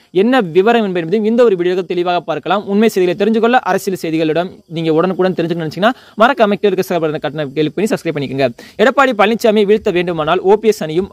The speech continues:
அமமுகவும் இணைய வேண்டும் என்று இருதரப்பினர் கோரிக்கை வலுவைத்துள்ளது. தமிழக அரசியலும் கவனத்தை திருப்பி வருகிறது. இதனிடையே சசிகலா மற்றும் ஓ பி எஸ்ஸின் சந்திப்பு எப்போது நடக்கும் என்று ஆர்வம் கிளம்பி வருகிறது.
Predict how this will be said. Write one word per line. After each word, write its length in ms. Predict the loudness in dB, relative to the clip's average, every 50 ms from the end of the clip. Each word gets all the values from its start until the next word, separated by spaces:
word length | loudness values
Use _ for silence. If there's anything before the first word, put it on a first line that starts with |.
| -4 -2
அமமுகவும் 680 | 0 2 2 2 2 2 -2 -2 -2 -2 -2 -2 -4 -4
இணைய 280 | -4 -2 0 0 0
வேண்டும் 260 | 0 -2 -4 -4 -4 -4
என்று 200 | -2 0 0 2
இருதரப்பினர் 600 | 2 2 2 2 0 0 0 0 -2 -2 -2 -2
கோரிக்கை 420 | 0 0 0 0 0 -2 -2 -4 -6 -6
வலுவைத்துள்ளது. 640 | -4 -2 0 0 0 -2 -2 -4 -2 0 0 0 -2 -4 -10 -20 -10 -2
தமிழக 360 | 0 2 4 6 6 6 4 4
அரசியலும் 320 | 2 0 -2 -4 -2 -2
கவனத்தை 340 | -2 -2 -2 -2 -2 -4 -4
திருப்பி 340 | -4 -4 -4 -4 -4 -4 -2
வருகிறது. 300 | -2 0 0 0 -2 -2 _ _ _ -2
இதனிடையே 380 | 2 4 4 4 4 2 0 0 0
சசிகலா 380 | -2 -2 0 0 2 2 2
மற்றும் 300 | 2 2 0 0 0 0
ஓ 100 | 2 0
பி 120 | 2 2 2
எஸ்ஸின் 260 | 0 0 -2 -4 -2
சந்திப்பு 300 | -2 -2 -2 -2 -2 -2
எப்போது 340 | -2 0 2 4 4 4 4
நடக்கும் 520 | 2 -2 -6 -6 -6 -4 -4 -4 -6 -6 -6
என்று 180 | -4 -2 0
ஆர்வம் 340 | 0 2 2 2 0 -2 -2
கிளம்பி 240 | -2 -4 -2 0 0
வருகிறது. 420 | 0 0 0 -2 -2 -2 -4 -4